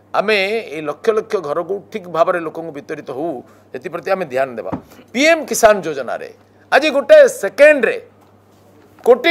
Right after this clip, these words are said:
କୋଟି ଲୋକଙ୍କ ଖାତାକୁ ପଇସା ଚାଲି ଯାଉଛି। କାହିଁକି ହଉଛି? ଡିବିଟି ଦ୍ୱାରା ଏଇଟା ହେଇପାରୁଛି। ଦିନେ ରାଜୀବ ଗାନ୍ଧୀ ପ୍ରଧାନମନ୍ତ୍ରୀ ଥିବାବେଳେ କହୁଥିଲେ ଯେ ଆମେ ଶହେ ଟଙ୍କା ପଠେଇଲେ ଲୋକ ପାଖରେ ପନ୍ଦର ଟଙ୍କା ପହଞ୍ଚୁଛି, ମାନେ ପଞ୍ଚାଅଶୀ ଟଙ୍କା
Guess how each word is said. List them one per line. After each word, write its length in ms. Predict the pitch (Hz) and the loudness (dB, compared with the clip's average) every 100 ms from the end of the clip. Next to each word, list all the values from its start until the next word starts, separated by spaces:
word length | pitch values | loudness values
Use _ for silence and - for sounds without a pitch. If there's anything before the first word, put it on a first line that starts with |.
| 269 | 2
କୋଟି 220 | 277 294 | 2 4
ଲୋକଙ୍କ 340 | 262 214 254 262 - | 4 6 6 6 2
ଖାତାକୁ 280 | 180 220 220 | 2 2 2
ପଇସା 260 | 180 147 156 | -2 -6 -8
ଚାଲି 160 | 120 104 | -10 -14
ଯାଉଛି। 300 | 101 113 - _ _ _ - | -16 -18 -20 _ _ _ -2
କାହିଁକି 220 | 196 240 247 | 0 6 4
ହଉଛି? 200 | 247 269 139 | 4 -4 -10
ଡିବିଟି 300 | 165 175 190 262 | -12 -10 -8 -4
ଦ୍ୱାରା 240 | 185 143 | 0 2
ଏଇଟା 140 | 120 104 | 0 -6
ହେଇପାରୁଛି। 400 | 92 98 - - _ _ _ | -16 -18 -18 -20 _ _ _
ଦିନେ 200 | 180 226 208 | 0 4 6
ରାଜୀବ 220 | 190 214 220 | 6 6 6
ଗାନ୍ଧୀ 220 | 214 214 | 4 2
ପ୍ରଧାନମନ୍ତ୍ରୀ 500 | 208 196 208 196 180 180 | 0 0 0 -2 -8 -2
ଥିବାବେଳେ 320 | 185 190 185 | 0 0 -2
କହୁଥିଲେ 400 | 175 175 262 277 - - _ _ _ _ _ - | -2 2 4 4 2 -8 _ _ _ _ _ -10
ଯେ 120 | - | 0
ଆମେ 260 | 185 180 214 185 | 2 2 0 -2
ଶହେ 280 | - 175 220 | 0 0 2
ଟଙ୍କା 200 | 233 202 | 0 -2
ପଠେଇଲେ 440 | 151 - 131 120 180 233 240 _ - | -4 -12 -10 -4 0 0 -2 _ -14
ଲୋକ 160 | 135 147 | -12 -10
ପାଖରେ 240 | 151 131 147 131 | -10 -10 -12 -10
ପନ୍ଦର 280 | 120 120 123 | -10 -10 -10
ଟଙ୍କା 240 | 113 113 | -10 -14
ପହଞ୍ଚୁଛି, 480 | - 101 98 _ _ _ _ _ _ - | -14 -18 -20 _ _ _ _ _ _ -4
ମାନେ 160 | 170 202 | -4 -2
ପଞ୍ଚାଅଶୀ 600 | - 156 - 247 247 254 247 | -6 -10 2 4 6 2 -4
ଟଙ୍କା 380 | 190 147 208 | -6 0 0